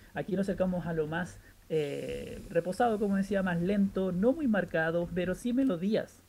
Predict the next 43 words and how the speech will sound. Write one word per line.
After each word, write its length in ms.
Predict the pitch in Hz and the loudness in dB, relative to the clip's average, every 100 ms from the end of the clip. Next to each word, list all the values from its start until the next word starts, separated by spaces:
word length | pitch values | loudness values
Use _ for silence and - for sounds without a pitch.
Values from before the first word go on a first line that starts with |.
| - | -2
muy 120 | 185 | 4
melódico. 560 | 190 170 185 151 - - - - - | 6 6 4 0 -8 -14 -18 -20 -6
Eh, 360 | 156 143 - 131 | -2 0 -2 -4
melodías 280 | 147 160 202 | -4 -2 -4
que 80 | |
se 100 | 196 | 0
van 100 | 190 | 0
repitiendo 440 | 175 165 165 175 170 | 0 -4 -4 -2 0
continuamente, 600 | 165 160 160 160 165 170 | -2 -2 -4 -2 -4 -4
es 60 | |
como 180 | 170 170 | -4 0
un 60 | 208 | 2
algodón 460 | 196 160 147 220 | 2 2 2 2
a 40 | 220 | 4
los 180 | 160 156 | 2 -2
oídos 420 | 135 131 135 - | -6 -6 -8 -4
de 120 | 160 | 0
lo 100 | 147 | 0
delicado 420 | 147 139 170 156 | 0 0 0 0
que 220 | - 131 | -4 -8
es. 80 | 165 - - - - _ - | -10 -12 -20 -20 -20 _ -2
Harto 380 | 196 226 220 254 | 2 2 2 -2
espacio 400 | - 208 208 202 | 0 -2 0 0
para 140 | 190 | 2
los 120 | 190 | 2
paisajes 440 | 185 175 180 175 190 | -2 -4 -6 -8 -6
sonoros, 360 | 175 175 233 - | -2 -2 -2 0
pero, 300 | 196 170 175 - - - | 0 0 -4 -14 -20 -12
pero 140 | - 196 | -2 -2
sin 280 | - 294 294 | 0 0 2
abrumar 380 | 269 220 254 | 2 2 2
demasiado 420 | 226 190 147 208 165 | 2 0 0 -2 0
al 60 | |
oyente, 400 | 71 - 135 - | -2 -6 -8 -8
como 240 | 69 71 73 | -8 -6 -8
que 80 | |
está 260 | - - 220 | -10 -2 2
ahí 320 | 226 226 214 | 2 2 0
ese 160 | 190 160 | -2 -4
espacio 500 | - 160 156 170 151 | -8 -8 -6 -6 -2
para 340 | 156 147 139 | -2 -2 -2
adornar, 640 | 143 147 143 147 170 208 202 | -2 -2 -4 -4 -2 -2 -2
pero 420 | 180 156 147 | -2 0 0